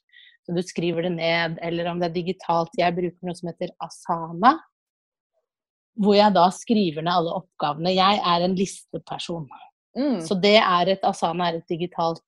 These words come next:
Speaker 1: eh, listeverktøy, og jeg er jo sånn at jeg bruker det, og jeg skriver også liste i boka mi. Jeg er sånn dobbel, eh, listeperson. Jeg har lis-, lister litt her og litt der. Men
Speaker 2: Ja.
Speaker 1: det er viktig for meg, å ha liste for hver dag.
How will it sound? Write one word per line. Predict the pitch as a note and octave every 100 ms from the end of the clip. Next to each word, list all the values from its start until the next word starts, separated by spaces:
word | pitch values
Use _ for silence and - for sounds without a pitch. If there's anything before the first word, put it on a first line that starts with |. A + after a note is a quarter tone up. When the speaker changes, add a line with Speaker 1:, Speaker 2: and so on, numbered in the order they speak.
| -
Speaker 1:
eh, | E3+ E3+
listeverktøy, | F3 F3 - D#3 D3+ - D4 F#4+ - - - _ -
og |
jeg | G3+ F#3 F#3+
er | F3 E3 E3
jo | E3+
sånn | D#3+ D#3
at | D#3
jeg | D#3+
bruker | F3 E3 -
det, | A#3+ E4 -
og | G#3
jeg | G3+
skriver | G3+ - G3+ F#3+
også | - F#3
liste | F#3+ - - F3
i |
boka | D#3+ D#3 - D#3+
mi. | F#3
Jeg | - -
er | G#3+ F#3+
sånn | E3+ E3 _ _ _ -
dobbel, | E3 D3 E3+ D#3 E3 E3 E3
eh, | E3 D#3 D#3
listeperson. | D#3+ E3 - - F3 - F3 G3+ F#3
Jeg | F#3+
har | G3
lis-, | G3+ - -
lister | F#3+ G#3 G3+ -
litt | F3+ F#3+
her | F3 D#3+
og | D#3+
litt | F3+ F3+
der. | E3+ F3 - _ _ _ _
Men | A3+
Speaker 2:
Ja. | A3+
Speaker 1:
det | C4+
er | C#4+
viktig | C4 - F3+ E3
for | F#3
meg, | F#3 F#3+ D#3 -
å | G3+
ha | G#3+ G#3+
liste | A#3+ - - - E3+
for | G3
hver | F3+ E3+
dag. | E3 E3+ F3+